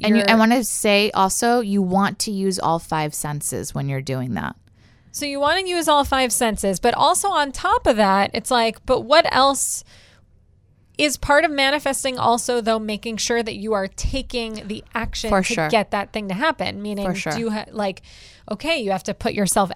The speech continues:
Speaker 2: out there. You need to meet people.
Speaker 1: Right.
Speaker 2: You need to, like,
Speaker 1: Do mo-,
Speaker 2: what's
Speaker 1: yes.
Speaker 2: the, what's
Speaker 1: So
Speaker 2: the
Speaker 1: what I suggest to people,
Speaker 2: messaging
Speaker 1: you guys,
Speaker 2: around
Speaker 1: and
Speaker 2: that?
Speaker 1: I, again, do not have a P H D in manifesting. I do think some people are naturally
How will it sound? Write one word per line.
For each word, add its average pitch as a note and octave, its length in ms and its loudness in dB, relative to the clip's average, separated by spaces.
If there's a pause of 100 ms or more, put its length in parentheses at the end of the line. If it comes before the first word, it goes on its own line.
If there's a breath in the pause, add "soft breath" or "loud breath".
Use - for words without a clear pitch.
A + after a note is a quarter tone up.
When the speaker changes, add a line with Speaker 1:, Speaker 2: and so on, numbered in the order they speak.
Speaker 2:
out C#4 240 2
there. - 220 0
You F#3+ 180 -6
need F#3+ 240 -8
to G3 100 -8
meet A#3+ 380 -10
people. G3 220 -4
Speaker 1:
Right. F3 260 4
Speaker 2:
You G#3 120 -4
need G3+ 240 -6
to, F#3+ 420 -6
like, G#3+ 180 -2
Speaker 1:
Do A3 160 4
mo-, A3 140 2
Speaker 2:
what's G#3+ 100 -6
Speaker 1:
yes. A#3 340 4
Speaker 2:
the, F#4+ 200 -2
what's C#4 280 -2
Speaker 1:
So B3+ 240 6
Speaker 2:
the A#3+ 60 6
Speaker 1:
what A#3+ 140 8
I C4 160 4
suggest F#3 560 -2
to A3+ 120 -2
people, A#3+ 260 2
Speaker 2:
messaging - 60 2
Speaker 1:
you - 120 0
guys, G#3 160 0
Speaker 2:
around G3 100 0
Speaker 1:
and G#3+ 200 4
Speaker 2:
that? - 100 -8
Speaker 1:
I, - 20 2
again, F3 280 0
do F#3 140 0
not F3 200 0
have F3 100 -4
a F3 60 -4
P F3 200 -8
H E3 200 -8
D G3 300 -4 (160)
in F3+ 260 0
manifesting. E3+ 640 -2
I F3 100 0
do F3+ 160 0
think G#3 220 2
some F#3 140 -2
people F3+ 260 -2
are E3 240 0
naturally D#3 840 -4